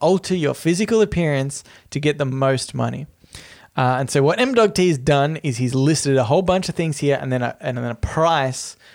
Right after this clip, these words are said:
uh, that we would receive for undergoing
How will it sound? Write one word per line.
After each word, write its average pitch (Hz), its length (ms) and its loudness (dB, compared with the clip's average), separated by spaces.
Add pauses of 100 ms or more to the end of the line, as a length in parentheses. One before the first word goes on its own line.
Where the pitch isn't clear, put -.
(200)
uh, 123 600 -2
that 127 300 0
we 131 240 0
would 120 480 0
receive 160 1080 0 (500)
for 131 400 0 (120)
undergoing 139 960 0